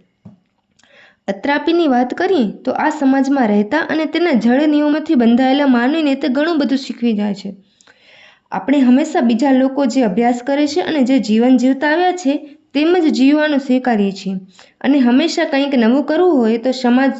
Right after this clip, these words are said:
શું કહેશે, તે શું વિચારશે, એ વિચારીને મૂકી દેતા હોઈએ છીએ. આપણે હંમેશા આ મારું અને આ તારું છે તેવા બંધનોથી બંધાયેલા છીએ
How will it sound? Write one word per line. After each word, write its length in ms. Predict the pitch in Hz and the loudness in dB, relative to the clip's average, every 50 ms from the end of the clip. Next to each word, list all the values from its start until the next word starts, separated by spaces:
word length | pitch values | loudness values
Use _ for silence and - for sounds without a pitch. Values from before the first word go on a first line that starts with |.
| - - | -4 -4
શું 160 | 277 277 269 | -2 -2 0
કહેશે, 560 | 277 233 233 240 240 240 - - 247 247 254 254 247 - - - - _ _ _ - | 0 0 -2 -2 -2 -2 -2 -2 -2 -2 -2 -4 -6 -16 -20 -20 -20 _ _ _ -4
તે 140 | 269 285 285 | -2 -2 -2
શું 260 | 285 - 330 302 254 | -2 -2 0 0 2
વિચારશે, 840 | 240 233 233 311 294 294 269 277 - 262 247 247 254 254 247 - - - _ _ _ _ _ _ _ _ _ _ _ _ _ _ _ _ _ _ _ _ _ - | 0 0 0 -2 -2 -2 -2 -4 -2 -2 0 0 0 -2 -4 -10 -20 -20 _ _ _ _ _ _ _ _ _ _ _ _ _ _ _ _ _ _ _ _ _ -4
એ 160 | 202 294 285 | 0 0 2
વિચારીને 580 | 254 285 294 294 381 359 339 320 262 240 254 277 | 2 2 2 2 0 0 2 2 2 2 2 2
મૂકી 360 | 269 277 294 311 302 320 294 | 2 0 0 0 0 0 0
દેતા 280 | 226 233 226 226 208 | 0 0 0 -2 -2
હોઈએ 360 | 202 196 196 202 196 196 196 196 | -2 0 0 0 0 0 -2 -4
છીએ. 340 | 190 - 196 196 196 190 190 - - _ _ _ _ - | -6 -6 -6 -6 -6 -8 -12 -16 -20 _ _ _ _ -8
આપણે 320 | - 220 - 302 311 311 | -8 -4 -2 0 0 2
હંમેશા 500 | 294 294 311 359 370 370 370 349 311 311 | 2 2 2 0 0 0 0 0 0 2
આ 40 | 285 | 2
મારું 460 | 240 220 214 214 226 254 247 254 247 | 2 2 2 0 0 0 -2 -2 -2
અને 200 | 202 160 - 247 | 0 0 2 2
આ 80 | 277 262 | 2 0
તારું 380 | 262 262 240 269 294 330 302 | 0 0 0 0 0 0 -2
છે 180 | 294 - 226 220 | -2 -2 -4 -4
તેવા 260 | 226 262 247 247 240 | -2 -2 0 0 2
બંધનોથી 560 | 233 226 226 247 247 294 294 302 294 302 302 | 2 4 4 4 4 4 2 0 0 0 0
બંધાયેલા 580 | 233 226 220 233 240 262 277 277 262 247 214 202 | 0 2 2 2 4 4 2 2 2 2 0 -2
છીએ 280 | - - - 190 214 | -4 -6 -8 -6 -6